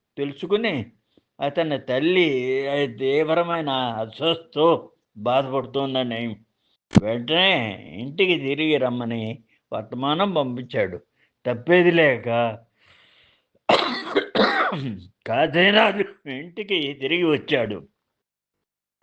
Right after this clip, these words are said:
వివాహం జరిగిన సంవత్సరంలోనే అతని భార్య మరణించింది. తరువాత కుటుంబ సభ్యులు రెండవ పెళ్లి చేసుకోమని కాశీనాథ్పై ఒత్తిడి తెచ్చారు.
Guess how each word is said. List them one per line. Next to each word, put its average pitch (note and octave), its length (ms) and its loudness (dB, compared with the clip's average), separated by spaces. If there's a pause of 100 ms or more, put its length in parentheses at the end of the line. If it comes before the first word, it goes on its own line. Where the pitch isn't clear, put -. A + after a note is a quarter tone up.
(360)
వివాహం D#3 460 4
జరిగిన D#3+ 400 2
సంవత్సరంలోనే D#3 880 -2 (440)
అతని A#2+ 300 -4
భార్య D#3+ 360 2
మరణించింది. B2+ 840 -6 (100)
తరువాత C#3 540 0 (380)
కుటుంబ F3 320 -6
సభ్యులు C3+ 680 -4 (300)
రెండవ D3+ 340 2
పెళ్లి D#3+ 300 0
చేసుకోమని B2 1040 -4
కాశీనాథ్పై C#3 880 -2
ఒత్తిడి A#2+ 460 -2
తెచ్చారు. A#2 480 -8